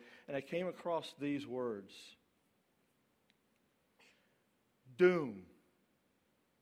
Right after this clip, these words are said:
It's doomsday. I'm as good as dead.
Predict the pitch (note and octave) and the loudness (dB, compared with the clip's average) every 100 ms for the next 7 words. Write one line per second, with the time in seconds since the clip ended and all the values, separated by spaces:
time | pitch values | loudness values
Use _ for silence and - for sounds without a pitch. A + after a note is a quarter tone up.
0 | _ _ _ _ _ _ _ _ - D3 | _ _ _ _ _ _ _ _ 0 0
1 | D3 D3 - F3 F#3 E3+ C#3 - A#2+ G2+ | 0 -14 -2 2 2 2 -4 -4 -2 -2
2 | F2+ - - _ _ _ - - - D3 | -4 -12 -20 _ _ _ -20 -20 -2 2
3 | G3 F#3 B2 A2 E3 F#3 E3+ C3 - D#3 | 2 0 -4 -2 2 4 2 -2 2 4
4 | C#3 G2+ | 4 0